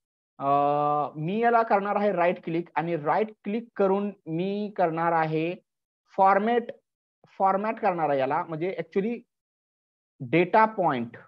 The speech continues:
बघा, हे format data point मध्ये format data point जे आहे, series option येतं इथं. हा जो डेटा आहे,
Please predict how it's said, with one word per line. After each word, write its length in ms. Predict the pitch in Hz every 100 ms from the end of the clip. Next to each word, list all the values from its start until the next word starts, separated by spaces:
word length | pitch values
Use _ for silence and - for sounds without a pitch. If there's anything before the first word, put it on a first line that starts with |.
| _ _ _ -
बघा, 180 | 131 120
हे 100 | 117
format 380 | - 156 170
data 240 | 160 160 165
point 260 | 165 160
मध्ये 300 | 160 156 170 180 - _ _ _ _ _ _ _
format 320 | 127 147 170
data 340 | 151 156 156 175
point 340 | 175 160 160
जे 160 | 151 151
आहे, 220 | 147 147
series 420 | - 180 180 180
option 320 | 170 - 165
येतं 160 | 139 117
इथं. 240 | 113 107
हा 420 | 107 _ _ _
जो 80 | 151
डेटा 400 | 165 156 160 165
आहे, 340 | 196 156 139